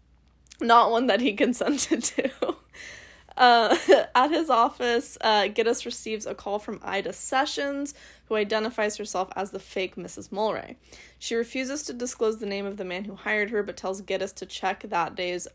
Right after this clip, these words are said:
obituaries. Gittes learns that Mulray was, uh, once the business partner of Evelyn's wealthy father,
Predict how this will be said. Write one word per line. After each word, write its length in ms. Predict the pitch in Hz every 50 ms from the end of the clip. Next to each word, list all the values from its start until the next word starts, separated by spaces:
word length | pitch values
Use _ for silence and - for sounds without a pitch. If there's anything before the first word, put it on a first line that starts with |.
| _ -
obituaries. 1000 | 185 180 - - - 143 - - - - 57 52 52 - - - - 226 - - - - - - - - _ -
Gittes 280 | 240 254 269 262 -
learns 240 | 262 247 247 262 247
that 200 | - 226 202 175
Mulray 800 | 202 202 202 208 208 214 214 214 214 208 208 208 214 208 - -
was, 240 | 196 196 202 202 202
uh, 480 | - - - 190 185 165 156 131 - - - -
once 640 | - - 202 202 214 208 214 220 233 - - - - -
the 120 | 214 214 196
business 320 | 196 226 233 226 240 247
partner 360 | - - 208 160 190 196 196
of 100 | 196 196 -
Evelyn's 400 | - 202 208 233 233 233 233 233
wealthy 380 | 226 196 190 196 208 - 214 208
father, 580 | - - - 202 190 185 190 196 190 185 -